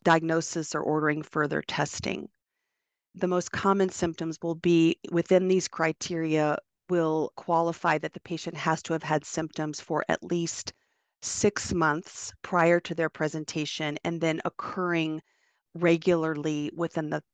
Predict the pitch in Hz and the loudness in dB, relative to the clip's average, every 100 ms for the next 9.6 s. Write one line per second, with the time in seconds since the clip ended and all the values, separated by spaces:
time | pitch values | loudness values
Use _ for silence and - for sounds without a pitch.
0 | _ - 175 175 156 - - - - - | _ -6 0 2 2 -2 -4 -10 -12 -8
1 | 165 - - - - - 143 143 - - | -2 0 0 -4 -10 -6 -4 -4 -8 -10
2 | - - - - _ - 180 170 165 160 | -10 -10 -10 -12 _ -6 0 4 4 4
3 | 180 160 - 170 160 165 - 175 165 165 | 2 2 0 -6 -6 -6 -4 -4 -4 0
4 | 175 170 170 - - 156 160 156 156 151 | 2 2 0 -4 -8 -2 4 4 4 0
5 | - _ _ _ _ - 170 151 160 - | -8 _ _ _ _ -2 0 0 -2 -2
6 | 165 - 165 156 151 147 156 143 - - | -4 -4 -2 -2 -2 0 0 0 -2 -6
7 | - - - 147 147 139 139 - - - | -6 -6 -8 -4 2 2 2 -2 -8 -6
8 | - - - - - 156 151 - - - | -6 -4 -4 -4 2 2 2 -4 -12 -2
9 | 180 165 160 - - | 2 4 2 0 -6